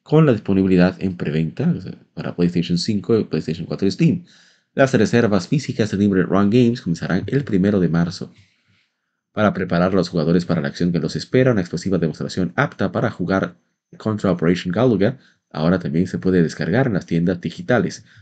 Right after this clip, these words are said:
y se completa la demostración, la cual presenta una muestra del primer y tercer escenario del juego, en la que puede jugar de uno a cuatro jugadores.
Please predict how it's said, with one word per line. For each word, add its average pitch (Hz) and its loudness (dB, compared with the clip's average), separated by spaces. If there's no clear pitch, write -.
y 120 -4
se 98 0
completa 90 0
la 82 2
demostración, 95 0
la 82 -2
cual 71 -6
presenta 90 -4
una 80 -2
muestra 87 -2
del 69 -2
primer 85 -2
y 92 -4
tercer 85 -2
escenario 90 0
del 71 -4
juego, 117 2
en - -10
la - -2
que 104 0
puede 117 4
jugar 107 2
de 90 2
uno 98 2
a 85 -8
cuatro 90 -2
jugadores. 104 2